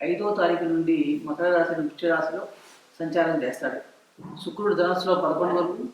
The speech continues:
తదుపరి మకర రాశిలో సంచారం. కుంభరాశిలో బుధుడు పద్దెనిమిది వరకు, మకర రాశిలో పంతొమ్మిది నుండి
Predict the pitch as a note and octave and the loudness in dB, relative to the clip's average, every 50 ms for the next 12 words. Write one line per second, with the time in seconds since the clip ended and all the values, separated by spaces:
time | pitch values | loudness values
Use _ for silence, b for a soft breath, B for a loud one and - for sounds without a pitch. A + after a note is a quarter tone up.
0 | - - - D#3+ D3+ E3 - F#3 F3 F3+ - - - D3+ D3 C#3+ D#3+ D#3 D#3 D3 | -12 -10 -6 -4 -4 -2 2 2 2 2 2 -2 -4 -4 -4 -2 -2 0 2 2
1 | D3 D#3 E3 D#3+ - C3+ A#2+ - C#3 - - - - - - _ _ _ _ _ | 2 2 0 -2 -2 -4 -4 -4 -6 -6 -6 -8 -10 -14 -20 _ _ _ _ _
2 | _ _ _ _ _ _ _ _ _ _ _ _ _ _ _ _ _ _ _ _ | _ _ _ _ _ _ _ _ _ _ _ _ _ _ _ _ _ _ _ _
3 | _ _ - - G3+ A3+ A#3 A#3+ A#3+ A#3+ A#3+ A#3 A3 G#3+ G#3+ G#3+ F3 F#3 G#3 G#3 | _ _ -12 -4 0 2 4 6 8 8 8 6 6 6 4 4 4 4 2 2
4 | F#3+ F#3 F3 - F3+ F#3 G3 F#3+ F#3+ F#3+ F3 E3 F#3 - - - - - - _ | 4 4 4 4 4 0 0 0 0 0 0 0 -2 -6 -8 -8 -12 -16 -20 _
5 | _ _ _ _ _ _ _ _ _ _ _ _ _ _ _ _ _ _ _ _ | _ _ _ _ _ _ _ _ _ _ _ _ _ _ _ _ _ _ _ _
6 | _ _ _ _ _ _ _ _ _ _ _ _ _ - - F3+ F3 - A3+ A#3 | _ _ _ _ _ _ _ _ _ _ _ _ _ -10 -2 -2 0 2 4 4
7 | A#3 A3+ A3 G#3+ G3+ G3+ G3+ G3 F#3+ F3+ D#3 B2+ - - - - - F3 F3+ F#3 | 6 6 8 6 6 6 2 2 2 2 2 2 -2 -8 -12 -6 -2 -2 0 0
8 | G3+ G3+ G3+ G3 G3 F#3+ F#3+ F#3 F#3+ | 0 -2 -2 -2 0 0 0 0 0